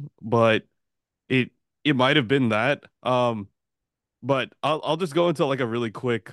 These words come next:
uh, reason of, like, why I may have gotten sick.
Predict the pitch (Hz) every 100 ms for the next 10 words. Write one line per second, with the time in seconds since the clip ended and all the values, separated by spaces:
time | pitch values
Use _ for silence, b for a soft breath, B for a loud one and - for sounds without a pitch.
0 | - 117 110 104 101 - _ _ _ _
1 | _ - 113 127 131 127 113 101 110 98
2 | 113 110 104 98 _ 123 123 113 101 101
3 | 98 107 - 107 95